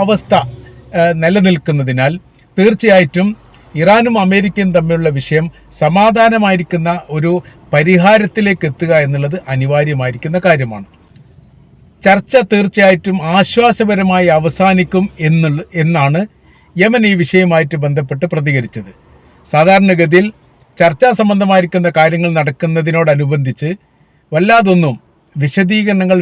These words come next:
മീഡിയകൾക്ക് നൽകാൻ വേണ്ടിയിട്ട് മധ്യസ്ഥരും യമനും അമേരിക്കയും തയ്യാറാകാറില്ല. മൂന്ന് ഘട്ട ചർച്ച നടത്തിയതോ-, ന-, നടത്തിയതിൻ്റെ ശേഷവും ഈ വിഷയത്തെക്കുറിച്ച് ചോദിച്ച സമയത്ത്, ഏ, ഒരു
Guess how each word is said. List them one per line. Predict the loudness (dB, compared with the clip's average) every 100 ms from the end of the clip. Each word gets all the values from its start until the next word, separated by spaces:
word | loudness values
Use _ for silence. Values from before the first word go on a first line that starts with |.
| 0
മീഡിയകൾക്ക് | 0 0 0 -2 -4
നൽകാൻ | -4 0 0 0
വേണ്ടിയിട്ട് | -4 -4 -6 -6 -8 -8 _ _ _ -2
മധ്യസ്ഥരും | -2 2 0 0 -2 -2 -4 -8 -2
യമനും | 0 2 0 0 -2
അമേരിക്കയും | -2 -2 -2 -2 -4 -2
തയ്യാറാകാറില്ല. | -2 0 0 0 -2 -4 -14 _ _ _ _ _
മൂന്ന് | 0 0 0
ഘട്ട | 0 -2 0
ചർച്ച | 0 2 0 0 -2
നടത്തിയതോ-, | -4 0 2 4 2 -2
ന-, | -4 -4 -4
നടത്തിയതിൻ്റെ | -6 -2 -2 -2 -4 -2 0 0 -4 -8 -4
ശേഷവും | -2 0 -2 -2 -6 _ -20 -6 -2
ഈ | -2
വിഷയത്തെക്കുറിച്ച് | -2 -2 -2 -2 -2 -2 -2
ചോദിച്ച | -4 -2 -4
സമയത്ത്, | -2 -4 -4 -6 -8 -20 -14 -4
ഏ, | -2 -2 -6 -10 -12 -10 -12 -4 -2
ഒരു | -2